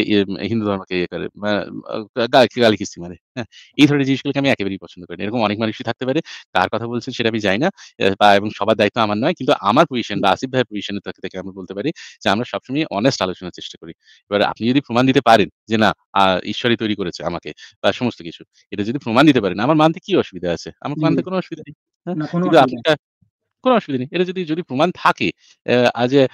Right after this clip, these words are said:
Speaker 1: হঠাৎ করে মনে হলো ঈশ্বরের মনে হলো তাই জন্য আফ্রিকান তৈরি করেছে। এবং আমরা দেখলাম ফসিল রেকর্ড এ দেখলাম যে হ্যাঁ, একটা আফ্রিকান হঠাৎ করে টুক করে খসে পড়েছে। বা আমরা যদি এরকম দেখি যে একজন আ, ডাইনোসর আকাশ থেকে টুক করে খসে পড়ে। এরকম যদি আমরা দেখি তখন দে-, তখন সেটা মানব। অসুবিধা কি আছে? যদি আপনি দেখেন হাবল টেলিস্কোপ এ চোখ রেখে দেখলেন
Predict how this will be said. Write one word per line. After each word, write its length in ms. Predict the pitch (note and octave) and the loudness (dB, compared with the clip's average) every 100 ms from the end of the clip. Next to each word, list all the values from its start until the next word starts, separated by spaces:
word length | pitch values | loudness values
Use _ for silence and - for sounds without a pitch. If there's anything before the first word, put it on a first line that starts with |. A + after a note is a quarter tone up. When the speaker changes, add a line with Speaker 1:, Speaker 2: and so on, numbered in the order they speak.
| - | -2
Speaker 1:
হঠাৎ 240 | D3 D#3 | 0 0
করে 140 | - D#3 | 0 -2
মনে 160 | D3 | 0
হলো 140 | C#3+ D3 | 2 2
ঈশ্বরের 320 | C3+ C#3 C3 | 0 -4 -4
মনে 160 | C3+ C3 | -2 -2
হলো 140 | C3 | -2
তাই 120 | B2+ | -2
জন্য 140 | B2 B2 | 0 0
আফ্রিকান 320 | - A#2+ A#2 | 0 -6 -2
তৈরি 160 | C#3 | -2
করেছে। 240 | A#2 F2+ - | -2 -4 -2
এবং 140 | A#2 | 0
আমরা 180 | A#2 A#2+ | 0 0
দেখলাম 260 | B2 B2+ A#2 | -2 -4 -10
ফসিল 240 | A2 B2+ | -10 -6
রেকর্ড 200 | A#2 A#2 | -6 -4
এ 60 | A2+ | -6
দেখলাম 240 | - A2 | -4 -4
যে 100 | G#2+ G#2+ - - | -2 -2 -4 -4
হ্যাঁ, 180 | B2+ A2+ | 0 2
একটা 140 | A2+ | 2
আফ্রিকান 280 | G#2 B2+ A#2 | -2 -4 -4
হঠাৎ 200 | C3 D#3 | -2 -2
করে 140 | - A#2+ | -2 -10
টুক 140 | B2 | -10
করে 140 | - A#2 | -12 -14
খসে 180 | - F#2+ | -12 -18
পড়েছে। 220 | F2+ A2+ | -16 2
বা 100 | C3 A#2+ | 6 6
আমরা 160 | A#2+ B2+ | 4 0
যদি 120 | B2+ | 0
এরকম 220 | B2 B2+ | 0 2
দেখি 220 | C3+ A#2 F#2+ - - - | 0 0 -10 -12 -18 2
যে 100 | B2+ | 4
একজন 240 | A#2 B2 - - - | 4 0 -4 -6 2
আ, 60 | A#2 A#2 A2 | 4 4 2
ডাইনোসর 380 | A#2+ B2 C3 C3 | 2 2 4 6
আকাশ 180 | A2+ B2 | 6 2
থেকে 160 | - A#2 | -2 -8
টুক 140 | A#2+ | -8
করে 140 | A#2 A2 | -8 -6
খসে 200 | G#2+ - | -8 -10
পড়ে। 180 | E2 D#2+ _ | -12 -12 _
এরকম 220 | A2+ A#2 | -10 -6
যদি 140 | A2+ A2+ | -2 0
আমরা 160 | A2+ | 2
দেখি 220 | C3 - - _ _ _ _ | 0 0 -8 _ _ _ _
তখন 160 | F#3 F#3 | -2 0
দে-, 220 | F#3 F3 E3+ | 0 -2 -2
তখন 200 | F#3+ G3 | -4 -6
সেটা 180 | G3+ G3+ | -4 0
মানব। 180 | A3+ C4+ - - | 0 0 -6 -18
অসুবিধা 300 | F3+ F3+ A2 | -12 -6 -4
কি 100 | - | -4
আছে? 140 | E2 A2+ | -6 0
যদি 140 | D3 | 6
আপনি 160 | D3+ D#3 | 6 6
দেখেন 240 | D3+ D3+ | 4 4
হাবল 180 | B2+ B2+ | 2 2
টেলিস্কোপ 300 | B2+ B2 C3 | -2 -4 -6
এ 60 | B2+ | -6
চোখ 140 | C3 | -6
রেখে 180 | B2+ C3+ | 0 2
দেখলেন 240 | B2 A#2 | 4 0